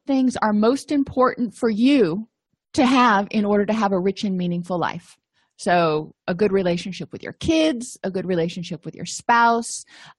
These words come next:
um, success at work, whatever it is, define those things. And then that is your vision. That's what you're working towards. That's your rich and meaningful life. So then you make your list of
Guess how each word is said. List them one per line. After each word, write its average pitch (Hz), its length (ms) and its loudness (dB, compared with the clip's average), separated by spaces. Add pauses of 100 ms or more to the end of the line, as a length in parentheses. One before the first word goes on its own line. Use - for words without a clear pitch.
(120)
um, 165 460 -2 (760)
success 202 480 0
at - 100 -4
work, 220 340 0
whatever 254 560 2
it 233 140 0
is, 170 320 0 (280)
define 233 520 2
those 180 280 -6
things. - 480 -12 (600)
And 208 140 2
then 208 160 2
that 233 320 2
is 226 300 2
your 214 260 0 (520)
vision. 175 580 -2 (320)
That's 233 200 0
what 262 120 0
you're 208 200 0
working 190 440 -4
towards. - 420 -14
That's 196 240 -4
your 208 140 -2
rich 202 240 -2
and 196 140 -4
meaningful 180 460 -6
life. 180 340 0 (320)
So 214 180 2
then 208 500 0 (280)
you 220 160 0
make 233 260 0
your 214 100 0
list 226 380 -2
of 190 280 -2